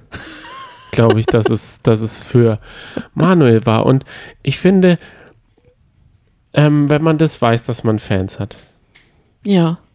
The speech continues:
Speaker 2: dann kann man denen doch den Gefallen tun, weil man,
Speaker 1: Johnny, aber
Speaker 2: weil
Speaker 1: jetzt
Speaker 2: man,
Speaker 1: drehen wir uns im
Speaker 2: sagen wir
Speaker 1: Kreis.
Speaker 2: mal,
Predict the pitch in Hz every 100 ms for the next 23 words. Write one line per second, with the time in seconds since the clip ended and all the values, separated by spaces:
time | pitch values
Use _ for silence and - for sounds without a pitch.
0 | - 107 - - 127 143 143 143 - -
1 | - _ _ _ _ _ _ _ _ _
2 | _ _ _ _ _ _ _ _ - 131
3 | 127 120 - 123 113 113 - 113 104 104
4 | 101 104 110 110 117 120 165 156 156 139
5 | 139 127 135 165 165 156 156 156 147 143
6 | 143 147 143 139